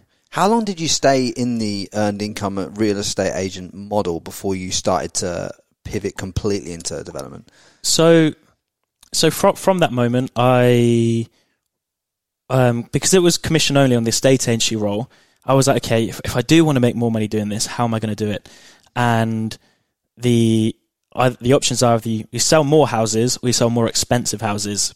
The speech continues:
Speaker 2: because you sell more houses, higher volume, you sell more expensive houses, it's obviously higher values, the commission, the fees that you're gonna get paid for selling the property is gonna be higher, and therefore the commission is higher. And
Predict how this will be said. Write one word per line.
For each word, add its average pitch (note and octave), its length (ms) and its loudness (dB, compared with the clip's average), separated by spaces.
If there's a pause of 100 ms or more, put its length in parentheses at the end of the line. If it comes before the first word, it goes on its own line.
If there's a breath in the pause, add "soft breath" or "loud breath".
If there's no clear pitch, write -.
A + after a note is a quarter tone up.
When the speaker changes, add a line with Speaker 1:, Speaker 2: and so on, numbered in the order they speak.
Speaker 2:
because A2 420 -2
you - 340 -16
sell D3+ 160 6
more C3 160 2
houses, A#2 300 0
higher A2 180 0
volume, C#3+ 340 4
you B2 60 -2
sell A2+ 160 0
more A2 120 -4
expensive - 600 -2
houses, A#2 580 0 (440 loud breath)
it's - 220 -6
obviously G#2+ 300 -4 (560)
higher B2 280 2
values, A2+ 640 0 (280)
the A2 100 -8 (140)
commission, A#2+ 300 -4
the A#2 60 -6
fees B2 500 2
that A2+ 140 -2 (100)
you're A2+ 100 -14
gonna A2 120 -4
get G#2 140 -6
paid A2 220 -2
for - 100 -12
selling A2+ 200 -2
the G#2+ 60 -6
property - 200 -8
is - 60 -10
gonna G#2+ 100 -6
be - 20 -8
higher, A2+ 200 0
and A2 100 -4
therefore G#2+ 220 -6
the A2 60 -8
commission - 340 -8
is A2 80 -6
higher. A2 320 -4 (540 soft breath)
And B2 540 0